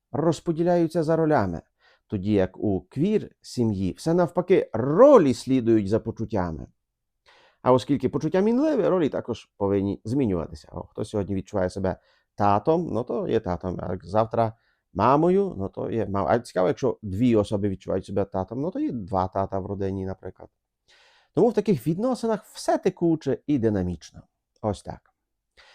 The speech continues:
Ну і, звісно, що письменниця пані Мурджія нещодавно скритикувала італійський уряд, який не хотів юридично визнавати квір-сім'ї і назвала цей уряд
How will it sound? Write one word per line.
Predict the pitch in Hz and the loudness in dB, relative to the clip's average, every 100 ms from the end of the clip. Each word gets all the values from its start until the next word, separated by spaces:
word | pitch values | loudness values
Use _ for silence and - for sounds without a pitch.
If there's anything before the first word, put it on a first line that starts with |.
| _ _ _ | _ _ _
Ну | 269 | -2
і, | 175 - _ | 0 -2 _
звісно, | - 123 165 113 | -6 -4 -2 -4
що | 98 | -6
письменниця | 98 - 131 156 - 135 120 98 _ _ _ _ _ _ - - 127 104 | -6 0 2 4 4 2 2 -2 _ _ _ _ _ _ -20 -18 -12 -8
пані | 95 92 | -4 -2
Мурджія | 92 127 107 113 | 0 -2 0 0
нещодавно | 107 95 104 104 101 98 | 0 0 0 2 2 -2
скритикувала | - 135 120 104 101 107 101 | -2 -2 -2 -2 0 2 2
італійський | 98 101 95 - 117 - | 0 -2 -4 -4 -6 -2
уряд, | 196 214 208 202 196 _ _ _ _ _ _ | 0 4 4 4 0 _ _ _ _ _ _
який | - 98 139 113 | -6 0 2 2
не | 107 151 | 2 0
хотів | 127 117 139 123 | -2 -2 -2 0
юридично | 104 98 113 - 123 113 - _ _ _ | 0 -2 -4 -2 -2 -2 -8 _ _ _
визнавати | 92 95 123 101 139 160 180 - 92 | -6 0 0 0 -2 -2 -4 -6 -10
квір-сім'ї | - 110 110 92 - - - 107 85 - - - | -6 -2 0 -2 -8 -14 -4 -2 -2 -6 -14 -10
і | 156 | -6
назвала | 101 85 110 101 | -6 -4 -4 -4
цей | - 95 | -4 -4
уряд | 107 101 | -2 -2